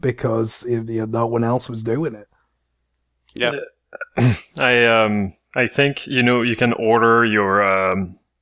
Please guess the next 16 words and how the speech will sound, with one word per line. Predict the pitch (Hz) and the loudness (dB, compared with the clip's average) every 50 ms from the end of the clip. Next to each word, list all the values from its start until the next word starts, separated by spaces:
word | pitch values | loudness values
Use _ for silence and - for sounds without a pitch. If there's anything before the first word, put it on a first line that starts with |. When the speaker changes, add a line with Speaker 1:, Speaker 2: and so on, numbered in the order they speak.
| - | -4
Speaker 3:
games | - 113 107 107 107 107 104 - | -2 0 2 2 2 2 0 0
in | 110 107 | 0 2
your | 101 98 101 | 2 2 2
library | 98 98 101 104 104 104 101 101 101 98 98 98 98 95 | 2 2 0 0 0 0 0 2 2 2 0 0 0 -2
on | 78 104 98 95 95 | -2 -2 -2 -2 0
the | 92 92 92 | -2 -2 -2
Switch, | - - - 110 98 - - - - | -2 -4 -4 -4 -4 -2 -4 -2 -2
uh, | 104 98 95 95 95 95 - - - - - - - - - - - - | -2 -2 -2 -4 -4 -6 -8 -10 -16 -14 -12 -12 -12 -12 -14 -14 -8 -4
S | 120 110 - - | -4 -2 0 0
N | 113 | 0
E | 101 101 | 0 0
S | 98 - - | 0 0 2
Online | 120 107 101 104 101 98 98 98 90 80 - _ - | 2 2 2 2 2 0 0 -2 -4 -8 -12 _ -4
thing | - 110 104 101 98 95 92 87 | -2 0 0 2 0 -2 -2 -2
by, | - 107 98 98 98 98 95 | -2 0 0 2 0 0 0
uh, | 85 98 95 92 92 92 90 90 92 | 0 0 0 0 0 -2 -2 -4 -6